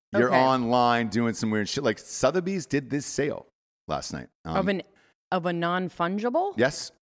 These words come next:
Speaker 1: an N F T, and the, the, uh, artist was Beeple, B E E P L E. Talked to Giorgio about it before we went on air 'cause I wanted to know more about this story, and he said, uh,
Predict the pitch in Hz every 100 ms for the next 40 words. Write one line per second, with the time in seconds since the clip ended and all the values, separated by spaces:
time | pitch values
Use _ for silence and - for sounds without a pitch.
0 | - 98 113 151 180 - 143 143 - 113
1 | 113 113 - 107 110 107 101 107 131 139
2 | - 87 - - 113 - 69 50 _ -
3 | 78 110 110 110 98 95 90 - 98 95
4 | 95 - _ _ _ _ - 82 82 139
5 | 147 147 135 - _ - 170 151 120 143
6 | 131 107 104 95 107 98 98 92 90 82
7 | 82 78 80 78 78 73 71 73 - 95
8 | 123 95 82 80 80 - 98 90 87 85
9 | 85